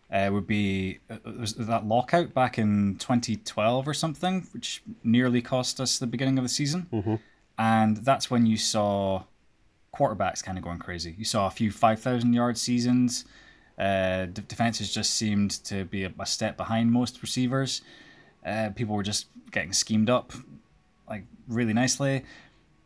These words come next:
Speaker 1: Whether or not that is the sort of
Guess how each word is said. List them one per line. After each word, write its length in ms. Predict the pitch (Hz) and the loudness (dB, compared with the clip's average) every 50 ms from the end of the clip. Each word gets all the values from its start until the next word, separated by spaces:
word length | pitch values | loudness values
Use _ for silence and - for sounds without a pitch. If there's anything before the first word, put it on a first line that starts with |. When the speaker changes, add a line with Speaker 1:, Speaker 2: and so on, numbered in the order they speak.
| _ _ _ _ _ _ _ _ - | _ _ _ _ _ _ _ _ -14
Speaker 1:
Whether 500 | - 147 147 - 160 131 156 147 143 135 | -12 -10 -8 -4 2 4 4 6 6 6
or 40 | 127 | 6
not 340 | 127 127 123 101 98 104 110 | 6 6 4 2 0 0 2
that 300 | 117 117 117 110 - - _ _ _ _ _ _ _ - | 4 4 4 2 -2 -8 _ _ _ _ _ _ _ -6
is 420 | 120 113 113 113 110 101 98 - | -4 -2 -2 -2 -2 -2 -4 -4
the 80 | - 110 | -4 -2
sort 360 | - - - 120 113 110 92 107 | 0 0 2 2 2 0 0 -4
of 440 | 98 95 - - - - - - | -6 -6 -6 -8 -8 -8 -10 -12